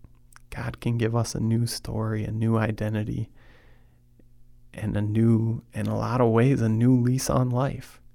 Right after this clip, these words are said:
a second chance. If you've been holding on to stuff, if you've been living in this identity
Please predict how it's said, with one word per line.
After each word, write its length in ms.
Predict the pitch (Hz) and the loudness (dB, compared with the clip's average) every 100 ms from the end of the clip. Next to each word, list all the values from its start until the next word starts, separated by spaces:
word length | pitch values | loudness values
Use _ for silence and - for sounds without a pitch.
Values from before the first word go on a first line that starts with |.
| - - - - | -20 -20 -20 -14
a 80 | - | -10
second 460 | - - - - - | -4 -2 -2 -4 -6
chance. 580 | - - - - - - - - - - - - - - | -6 -6 -8 -14 -18 -20 -20 -20 -20 -20 -20 -20 -20 -16
If 160 | - | 0
you've 140 | 143 131 | 0 2
been 180 | 127 | 0
holding 440 | 117 - 120 127 113 | 0 0 0 2 0
on 220 | 113 113 | 0 0
to 60 | 113 | -4
stuff, 540 | - - 117 - - - - - - - - - - - - - - - | -8 -10 -10 -14 -20 -20 -20 -20 -20 -20 -20 -20 -20 -20 -20 -20 -18 -10
if 180 | 113 | -4
you've 200 | 123 127 | -2 0
been 380 | 123 113 113 113 - - - - | 0 0 0 -4 -10 -20 -20 -6
living 460 | 117 127 123 117 117 | 2 2 4 2 2
in 180 | 117 | 2
this 220 | 120 117 - | 0 -2 -4
identity 720 | 107 110 113 113 110 110 104 | -4 0 0 0 -2 -4 -6